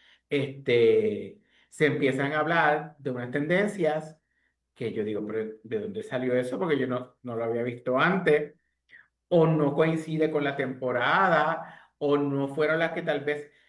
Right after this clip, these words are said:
eh, se vieron en las pla-, en las plataformas de desfiles de moda.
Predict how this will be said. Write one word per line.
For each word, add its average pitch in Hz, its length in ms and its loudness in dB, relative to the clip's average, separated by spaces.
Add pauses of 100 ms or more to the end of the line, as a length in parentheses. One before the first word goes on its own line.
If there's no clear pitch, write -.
eh, 139 480 -2
se 135 120 0
vieron 139 440 0
en 143 80 -4
las 135 120 -2
pla-, 135 280 -4
en 135 80 -8
las 127 140 -4
plataformas 127 640 -2
de 131 120 0
desfiles 131 500 -8
de 113 100 -4
moda. 147 720 0